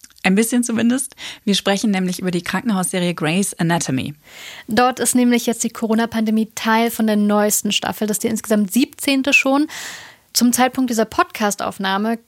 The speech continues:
Speaker 2: konnten wir zwei Folgen sehen, nämlich bei Join. Mehr sind noch gar nicht draußen. Das heißt, wir haben jetzt beide genau gleich viele Folgen gesehen in dem Fall. Und ich glaube, Vanessa, das sind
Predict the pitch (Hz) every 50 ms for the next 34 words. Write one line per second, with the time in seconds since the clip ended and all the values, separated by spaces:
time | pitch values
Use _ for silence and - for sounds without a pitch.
0 | - - - 233 240 254 - 254 240 247 247 233 233 - - - - - 208 202
1 | 202 196 - - - - - - - 196 196 196 185 185 190 196 202 220 233 254
2 | 247 - - 208 208 214 220 214 - - - 196 185 - 190 190 208 220 214 220
3 | 226 226 240 240 233 226 - 226 220 214 208 - - - 202 190 196 220 214 -
4 | 262 277 311 320 - - - - - - 220 - 240 240 240 - - 226 220 247
5 | 254 247 240 - - 214 214 220 226 233 233 233 - 220 214 220 220 196 180 226
6 | 226 220 254 285 330 - - - - 277 285 277 285 277 - - - - 240 233
7 | 233 220 220 202 202 208 214 208 202 208 208 208 220 - - 214 208 220 247 302
8 | - - - - - - - - - _ _ _ _ _ _ - - 233 240 226
9 | - - 240 247 269 262 254 233 233 247 240 269 247 247 226 233